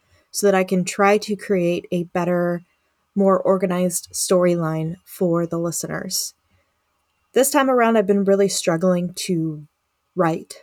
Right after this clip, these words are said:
So what I am doing is I'm having my sister on the podcast, and we're hopefully gonna have more of a conversational tone to today's episode.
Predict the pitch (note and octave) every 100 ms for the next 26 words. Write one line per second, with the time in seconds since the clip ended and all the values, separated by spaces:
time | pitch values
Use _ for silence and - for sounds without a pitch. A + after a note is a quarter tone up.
0 | _ - - G#3 F#3 F3+ F3+ F3 - _
1 | _ - F3+ G3 F#3 - - F3+ F3+ F#3
2 | F#3+ F#3 F3+ E3+ G3+ A3+ C#4+ B3 F#3+ F3+
3 | F#3+ F#3 F#3 F3 E3 G3+ - G3 - F3
4 | F3+ F3 F#3 G3 F#3+ G3+ G3+ G3+ - -
5 | F#3+ F3+ F3+ F3 - F#3+ E3+ - - F3+
6 | F3+ E3 F3+ E3 F3+ F3+ F3 - F3 E3+
7 | E3+ F#3 F3+ F3 E3+ E3+ - F3+ E3+ E3
8 | E3+ _ _ _ _ _ _ - F#3+ F3+
9 | F3+ F3+ E3 E3 - E3 F3 - -